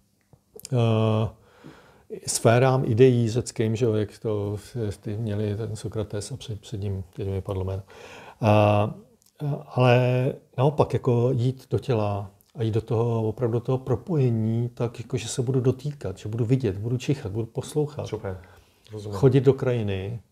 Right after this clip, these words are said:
Speaker 1: s tímhletím záměrem. Není to o tom, kolik ujdu kilometrů, není to o tom, kolik všech míst jsem navštívil, není to o tom, kde získám turistickou známku.
Speaker 2: Jo.
Speaker 1: Je to o tom, že budu, že v té krajině budu.
Speaker 2: Mhm.
Speaker 1: A tohle je podle mě ta nejlepší cesta,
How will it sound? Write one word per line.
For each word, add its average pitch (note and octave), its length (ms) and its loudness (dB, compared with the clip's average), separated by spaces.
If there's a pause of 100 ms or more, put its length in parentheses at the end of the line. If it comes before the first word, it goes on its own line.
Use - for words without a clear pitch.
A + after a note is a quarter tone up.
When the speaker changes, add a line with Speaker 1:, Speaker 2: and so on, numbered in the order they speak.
(140)
Speaker 1:
s - 80 -20
tímhletím C3 380 0
záměrem. A#2 480 0
Není C3+ 180 4
to D3 100 2
o C#3+ 80 6
tom, A2 220 -2
kolik C3+ 320 4
ujdu A2+ 200 0
kilometrů, D#3 760 0
není B2 220 -2
to B2+ 120 -4
o A#2+ 100 0
tom, A2+ 220 0
kolik A#2+ 260 2
všech - 240 -4
míst A2+ 180 -6
jsem A2+ 120 -4
navštívil, C#3 520 -2
není B2 160 0
to B2+ 100 0
o A#2 100 2
tom, B2 200 0
kde A#2+ 100 4
získám A2+ 360 -4
turistickou A2+ 520 -6
známku. A2+ 640 -4 (800)
Speaker 2:
Jo. G#2 180 -8
Speaker 1:
Je A#2+ 120 0
to E3 140 4
o D3+ 80 4
tom, C3 360 2
že B2 480 2
budu, A2 200 -4 (140)
že - 140 -10
v - 40 -8
té C#3 100 -6
krajině B2 360 -2
budu. A2 360 2 (540)
Speaker 2:
Mhm. G#2 240 -12 (240)
Speaker 1:
A C#3+ 60 -8
tohle D#3 300 6
je C#3+ 40 4
podle C#3+ 240 4
mě C#3+ 120 6
ta D3+ 140 0
nejlepší D3 520 2
cesta, B2 760 -6